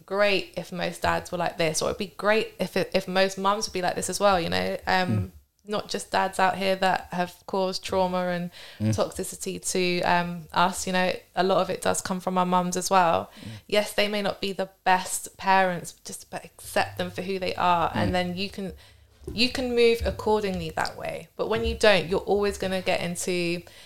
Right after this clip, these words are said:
Speaker 1: certain reactions or situations. And at the end of the day, it's only gonna affect you. It's only gonna make your day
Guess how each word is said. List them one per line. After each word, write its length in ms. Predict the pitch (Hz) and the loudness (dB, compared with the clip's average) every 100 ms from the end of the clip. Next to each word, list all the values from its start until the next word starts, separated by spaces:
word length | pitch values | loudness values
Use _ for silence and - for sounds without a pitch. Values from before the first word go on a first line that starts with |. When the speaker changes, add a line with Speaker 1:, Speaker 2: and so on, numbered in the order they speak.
| - | -16
Speaker 1:
certain 720 | - - 185 - 175 175 175 _ _ _ _ _ _ _ | -2 6 6 6 -2 -2 -4 _ _ _ _ _ _ _
reactions 720 | - 196 - - - 175 170 | 2 4 4 2 -4 -2 -4
or 60 | 175 | -4
situations. 880 | - - 175 185 185 - 156 156 180 | -4 -4 2 2 2 0 0 0 -2
And 160 | 180 - _ - | -2 -8 _ 0
at 120 | 214 - | 0 2
the 100 | 202 | 0
end 160 | 208 196 | 0 0
of 80 | |
the 80 | 190 | -4
day, 300 | 190 196 165 156 | 0 2 4 2
it's 160 | 175 - 196 | -2 -4 0
only 240 | 196 190 | 0 0
gonna 240 | 180 170 | -2 -2
affect 460 | 165 - 170 - - | -2 0 -2 -2 -4
you. 260 | 170 151 156 | -2 -2 -6
It's 80 | - | -2
only 200 | 185 185 | 0 2
gonna 200 | 180 175 | 2 0
make 320 | 170 170 - | 0 -2 -2
your 220 | 170 180 180 | 2 4 4
day 400 | 165 160 165 | 2 2 -2